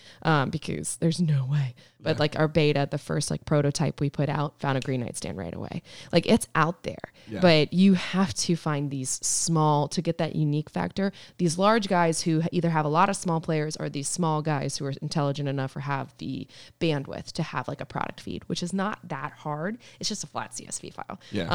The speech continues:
Speaker 1: Um, but you talk to an owner of a small business and they're like, "Ugh, <laughs> yeah, no, don't do this to me." And I'm like, "Oh, you just have to export." <laughs>
Speaker 2: Well,
Speaker 1: That's
Speaker 2: it,
Speaker 1: it.
Speaker 2: it's interesting. Um,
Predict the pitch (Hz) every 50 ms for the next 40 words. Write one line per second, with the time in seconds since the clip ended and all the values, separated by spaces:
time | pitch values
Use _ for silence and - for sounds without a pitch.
0 | 165 151 139 147 151 156 139 - - 170 156 - 190 165 - - - 170 151 -
1 | - 165 175 180 180 160 151 143 131 139 - - 160 147 135 - 160 170 160 -
2 | - - - 110 92 78 76 - - - - - - 101 - - - 254 254 -
3 | - 240 214 190 185 180 165 - 240 - - 311 311 - 622 587 - - 285 -
4 | - - 254 - - - - 285 240 214 - 285 247 147 302 - - - - -
5 | - - 175 208 - - - 440 539 554 539 466 415 330 - - 240 277 277 247
6 | 214 262 285 277 254 254 240 - - 220 220 208 180 175 175 175 175 180 175 170
7 | - - - 151 214 214 214 214 214 226 202 214 202 208 214 208 196 - 78 110
8 | 247 254 - - 226 226 214 - - 311 302 - - 311 - - 156 - - -
9 | - 185 - - - - 156 156 - 170 160 151 - 135 120 - - 104 104 104
10 | 98 78 90 90 90 92 90 87 101